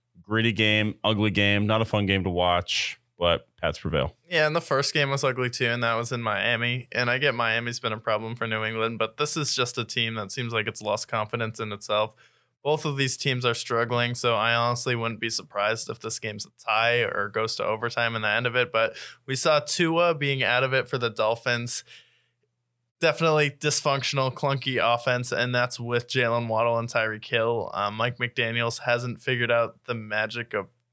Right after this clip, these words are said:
Speaker 2: how to use them in the run game or use them like Deebo Samuel and use their speed, uh, with the average quarterback like Kyle Shanahan was able to do.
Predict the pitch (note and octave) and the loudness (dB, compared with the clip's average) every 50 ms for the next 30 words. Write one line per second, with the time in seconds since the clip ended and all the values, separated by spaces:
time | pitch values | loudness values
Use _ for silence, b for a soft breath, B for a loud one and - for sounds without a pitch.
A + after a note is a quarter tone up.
0 | _ - - C3+ C3 B2+ B2+ B2 A#2+ B2+ B2+ B2 - - B2+ B2 B2 A#2 G2 A2 | _ -6 -2 0 0 2 0 0 0 -2 -2 -2 -2 0 0 0 0 -2 -4 -6
1 | G#2 E2+ D#2 A2 C3 C#3+ C#3+ C#3+ C#3 C3 C#3 C3+ C3+ C3+ C3+ C3 B2 - - A2+ | -6 -8 -8 -4 -2 0 0 0 0 0 0 2 2 0 0 -2 -4 -2 -2 0
2 | A2 G#2+ A2 A2+ - C3 B2+ B2 - B2 A#2+ A#2+ A2+ A#2 A#2+ - B2+ A2 - F#2+ | 0 -2 -4 -6 -6 -8 -6 -4 -4 -4 -2 -2 -2 -4 -2 -4 -6 -4 -4 -4
3 | - - - B2+ B2 B2 B2 B2+ B2 B2 A#2+ A2+ G#2+ A2 A2 A2 G#2+ B B B | -4 -2 0 2 2 2 2 2 2 2 2 2 0 0 -2 -6 -10 B B B
4 | B B B B B _ B2+ D3 D#3+ D3+ - D#3+ D3+ C#3 - - - - C3 C3 | B B B B B _ -2 0 0 2 2 2 2 2 2 0 0 2 2 2
5 | B2+ C3 C3 C3 B2+ A#2+ - - - F#2+ F#2+ G2 G#2+ A2+ B2 - A#2 - - A2 | 2 2 2 2 0 -2 -4 -2 0 2 2 2 0 0 -2 -2 0 0 0 0
6 | A2+ A2+ A#2 A2+ - - - B2+ B2 A#2+ A2+ B2 A#2 A2+ A#2 A2+ B2 A#2 A2+ - | 0 0 -2 -4 -4 -2 0 0 0 0 2 2 0 0 0 0 -2 -4 -2 0
7 | - A#2+ A2+ A#2 - - A#2 A2+ A#2 A#2 A#2+ C3 B2 A#2+ A#2+ A#2 - B2 A#2+ A#2 | 0 0 0 0 0 -2 -2 -2 -2 -2 0 0 -2 -2 -2 0 2 0 0 0
8 | A#2+ A#2 - A#2+ G#2+ A#2+ B2 B2 A#2+ A#2+ | 0 -4 -4 -2 0 2 2 2 2 0